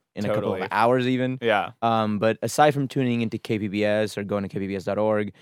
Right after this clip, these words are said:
Speaker 1: where do you think people should be getting the best, most up-to-date information about the coronavirus?
Speaker 2: I mean, um, you know, obviously plug K P B S. Uh,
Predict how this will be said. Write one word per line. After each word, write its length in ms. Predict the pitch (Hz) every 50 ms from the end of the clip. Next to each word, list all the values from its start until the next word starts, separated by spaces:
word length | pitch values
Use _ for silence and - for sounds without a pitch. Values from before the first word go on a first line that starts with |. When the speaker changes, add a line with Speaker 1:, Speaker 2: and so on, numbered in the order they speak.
| - _ _
Speaker 1:
where 160 | - 117 127
do 80 | 131 135
you 80 | 135
think 280 | 123 - 127 120 110 -
people 360 | 120 113 101 - 101 104 101
should 260 | 95 - - - 120
be 100 | 107 110
getting 360 | 98 107 107 104 104 104 101 98
the 80 | 92
best, 420 | - - 101 104 101 90 - - -
most 340 | 95 98 101 92 - - _ _ _ -
up-to-date 400 | 123 - - 117 104 107 107 104
information 500 | 101 - 101 98 98 98 92 - - 98
about 220 | 98 101 98 92
the 60 | - -
coronavirus? 600 | - 98 98 95 95 95 95 95 98 - - - _ _ _ _ _ _ _ _ _ _
Speaker 2:
I 80 | 147 147
mean, 360 | 147 156 160 156 151 147 143 -
um, 560 | - 143 135 135 135 131 127 127 123 120 107 - - _ _ _ _ -
you 120 | 131 120
know, 200 | 113 107 107 110
obviously 420 | - 113 110 120 120 113 - 120 117
plug 260 | 117 - 117 113 113
K 180 | - - 117 110
P 140 | - 117 113
B 160 | 110 113 110
S. 400 | 110 113 117 139 - - - - -
Uh, 560 | 117 113 101 101 101 98 98 98 98 98 98